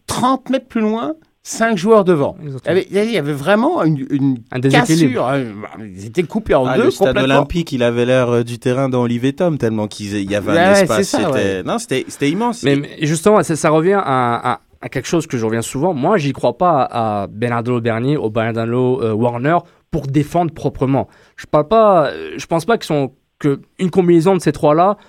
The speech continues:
Speaker 2: est capable de récupérer le ballon à, à, à un niveau
Speaker 3: Ça dépend,
Speaker 2: assez,
Speaker 3: Sofiane.
Speaker 2: à un niveau assez soutenu. Moi, je dis, je parle pas de date physique.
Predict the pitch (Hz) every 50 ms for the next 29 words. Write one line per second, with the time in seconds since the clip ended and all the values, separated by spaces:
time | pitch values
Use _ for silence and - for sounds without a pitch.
0 | _ _ _ _ - - - 165 - 190 160 165 185 185 151 147 139 143 139 -
1 | - 160 156 147 135 139 135 143 160 156 139 127 127 - - 120 123 120 117 -
2 | - 135 139 143 151 165 170 151 147 190 196 208 175 147 156 143 - 196 202 202
3 | 196 180 - - 147 139 - - 143 131 135 139 147 156 156 170 196 - - -
4 | 139 - 202 175 - - 156 139 - 123 123 151 208 240 _ _ _ _ _ _
5 | _ _ _ _ _ - 127 135 131 123 165 156 135 - - 147 143 143 - 220
6 | 160 127 120 123 120 - - - 120 107 107 - -